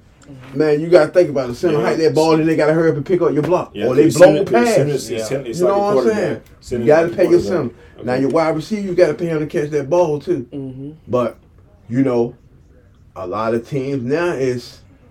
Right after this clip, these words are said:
Speaker 1: they going to pass first
Speaker 4: Mm-hmm.
Speaker 1: because they got a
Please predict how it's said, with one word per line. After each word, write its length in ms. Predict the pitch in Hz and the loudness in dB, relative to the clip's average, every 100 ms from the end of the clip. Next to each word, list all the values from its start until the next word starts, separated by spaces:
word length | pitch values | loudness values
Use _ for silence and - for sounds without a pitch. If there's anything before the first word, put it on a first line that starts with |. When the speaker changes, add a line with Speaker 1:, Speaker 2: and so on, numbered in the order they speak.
| _ _ _ | _ _ _
Speaker 1:
they 180 | - 110 | -8 -8
going 360 | 107 120 170 180 | -4 0 0 0
to 120 | 151 | -4
pass 380 | 143 139 120 120 | 0 0 0 -2
first 500 | 127 104 - - - | -4 -4 -6 -20 -18
Speaker 4:
Mm-hmm. 500 | 135 127 127 147 165 | -16 -16 -14 -16 -14
Speaker 1:
because 360 | 110 107 113 101 | -12 -10 -8 -6
they 120 | 110 | -6
got 200 | 104 98 | -6 -2
a 160 | 107 | -2